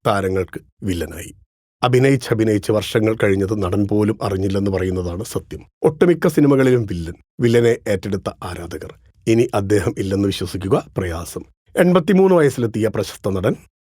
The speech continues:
കോട്ട ശ്രീനിവാസ റാവു അന്തരിച്ചു. ജൂബിലി ഹിൽസിലെ ഫിലിം നഗറിലുള്ള വീട്ടിൽ ഞായറാഴ്ച രാവിലെയായിരുന്നു അന്ത്യം. ദീർഘകാലമായി അസുഖബാധിതനായിരുന്നു.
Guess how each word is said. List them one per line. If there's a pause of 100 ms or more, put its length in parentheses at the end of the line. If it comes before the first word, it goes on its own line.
(120)
കോട്ട (120)
ശ്രീനിവാസ
റാവു
അന്തരിച്ചു. (200)
ജൂബിലി
ഹിൽസിലെ (140)
ഫിലിം
നഗറിലുള്ള
വീട്ടിൽ
ഞായറാഴ്ച
രാവിലെയായിരുന്നു (180)
അന്ത്യം. (200)
ദീർഘകാലമായി
അസുഖബാധിതനായിരുന്നു.